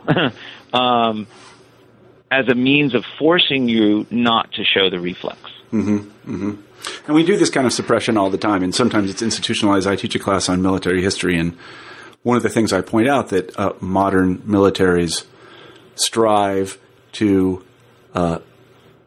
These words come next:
Speaker 2: eliminate or tame the, I, I would call it an instinct or reflex of flight in the face
Speaker 1: But
Speaker 2: of
Speaker 1: the
Speaker 2: danger.
Speaker 1: instinct of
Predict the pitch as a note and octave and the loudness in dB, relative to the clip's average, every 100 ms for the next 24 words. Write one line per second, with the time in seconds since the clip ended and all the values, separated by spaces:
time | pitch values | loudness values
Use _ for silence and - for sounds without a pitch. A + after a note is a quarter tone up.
0 | - A2 G#2+ G2 F#2 - F2+ E2+ - G2 | -2 2 4 4 0 0 -4 -4 0 4
1 | F#2+ F2 E2 - - - - _ C3+ G2 | 4 2 -2 -12 -20 -20 -20 _ -4 0
2 | F#2 F2 F2 F2+ - - F#2+ G#2 G2 G2 | 2 2 -2 -6 -14 -6 -2 0 0 0
3 | F2+ E2+ E2+ E2+ G2+ F#2+ - F2 E2+ E2+ | -2 -4 -4 -2 0 2 0 -2 -2 0
4 | F2 F#2+ - F2 - - - F2 - A#2 | 2 2 2 -2 -2 -4 -2 -4 0 0
5 | F2 - - - - - - - _ - | 0 -4 -14 -20 -20 -20 -20 -20 _ -20
6 | - - - F#2+ G#2+ - F#2 A2 A2 G2 | -20 -10 -2 0 2 0 0 0 0 0
7 | F#2 G#3 G#3 F3+ | -4 -4 -2 -2